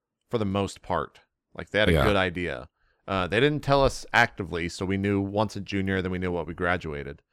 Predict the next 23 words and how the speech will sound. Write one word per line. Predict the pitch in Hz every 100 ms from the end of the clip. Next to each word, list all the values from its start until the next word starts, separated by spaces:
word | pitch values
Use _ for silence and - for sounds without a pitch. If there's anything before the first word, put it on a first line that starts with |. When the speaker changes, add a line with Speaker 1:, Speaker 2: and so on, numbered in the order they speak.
| _ _ _ -
Speaker 1:
Um, | 71 71 69 73 - _ _ _ _ _
I | -
don't | 117
even | 110
remember | 90 87 90 87
what | 85
the, | - 80
I, | 82 - _ _ _ _ _ _ _
I | 104
think |
it | 120
was | 117 _ _ _ _ _ _ _ _ _ _ _ -
maybe, | 101
like, | 117 104 -
top, | 104 101 _ _ _ _ _ _ _ _ _ -
I |
don't | 80
know. | 71 -
It | 110
doesn't | 113 82
matter. | 69 - _ -
It, |
<laughs> | 107